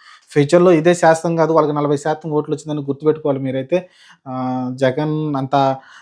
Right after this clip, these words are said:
ఈజీగా తీసేసే అవసరం లేదు. నే-, రేపొద్దున కూటమి వచ్చినా సరే, ఆ, కూటమిగా వచ్చినా సరే జన-, జగన్ గెలవచ్చు. ఎందుకంటే ఏదైతే వీళ్ళు ఏదో సూపర్ సిక్స్ ఇంకా అమలు చేయట్లేదు, నిదానంగా చేస్తామంటున్నారు, ఒక్కొక్కటిగా చేసుకుంటూ వస్తామంటున్నారు.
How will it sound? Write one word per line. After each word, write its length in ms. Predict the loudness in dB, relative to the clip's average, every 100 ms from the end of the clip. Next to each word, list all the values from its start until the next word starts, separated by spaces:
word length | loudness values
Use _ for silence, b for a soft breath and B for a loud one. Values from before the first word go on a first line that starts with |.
| B
ఈజీగా 200 | 0 2
తీసేసే 340 | 0 0 -2 0
అవసరం 260 | 0 0
లేదు. 260 | 0 2 0 0
నే-, 220 | 0 2
రేపొద్దున 400 | 2 -2 -4 -4
కూటమి 520 | -2 2 4 4 2 0
వచ్చినా 360 | 2 2 2 -2
సరే, 260 | 0 2 2 0 B B -8
ఆ, 80 | -4 -2 -2 -4
కూటమిగా 460 | 0 2 4 6 4
వచ్చినా 280 | 4 0
సరే 200 | -2 0 -2 -4
జన-, 320 | -6 -4 -4 -6 -6 -6 -4
జగన్ 320 | 2 2 4
గెలవచ్చు. 360 | 4 4 2 -2
ఎందుకంటే 400 | -6 -8 -2 -2 -2 b b b -4
ఏదైతే 400 | 2 4 4 2
వీళ్ళు 220 | 2 4
ఏదో 100 | 2
సూపర్ 280 | 2 -4 -4
సిక్స్ 260 | -8 -10
ఇంకా 180 | -6 0
అమలు 180 | 0 2
చేయట్లేదు, 340 | 0 2 2
నిదానంగా 380 | 2 0 -2 -4
చేస్తామంటున్నారు, 600 | -2 -4 -2 -6 -4 -4
ఒక్కొక్కటిగా 500 | -6 -8 -6 -4 -4 -2
చేసుకుంటూ 400 | -4 -4 -6 -6
వస్తామంటున్నారు. 540 | -4 -2 -2 -4 -4